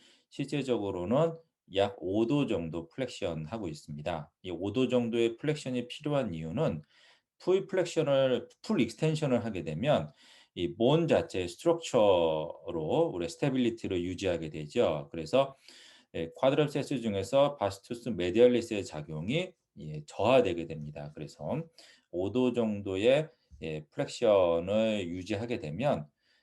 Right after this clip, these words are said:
이 바스투스 메디알리스의 작용을 계속 유지할 수 있기 때문에 이 미드 스탠스에서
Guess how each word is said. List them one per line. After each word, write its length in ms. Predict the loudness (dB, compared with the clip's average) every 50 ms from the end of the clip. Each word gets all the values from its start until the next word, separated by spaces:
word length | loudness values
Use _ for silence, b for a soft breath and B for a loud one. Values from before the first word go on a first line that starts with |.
| _ _
이 140 | -12 -8 -2
바스투스 500 | 0 0 0 -2 -4 -6 -6 -4 -4 -4
메디알리스의 1000 | -2 -2 -2 -2 0 2 2 2 2 0 -4 -4 -6 -8 -8 -4 -2 -2 -2 -4
작용을 560 | -6 -10 -14 -10 -10 -6 -4 -2 -2 -2 -4
계속 340 | -8 -12 -10 -4 -2 -2 -2
유지할 340 | -2 -6 -8 -6 -6 -6 -6
수 120 | -8 -12 -18
있기 160 | -20 _ -20 -20
때문에 600 | -16 -14 -14 -12 -12 -12 -10 -8 -6 -4 -4 -6 -8 b b b b b b -14
이 40 | -10
미드 260 | -8 -8 -4 -4 -4
스탠스에서 1000 | -6 -6 -10 -10 -10 -10 -10 -10 -12 -12 -12 -12 -10 -6 -4 -2 -2 -2 -4 -8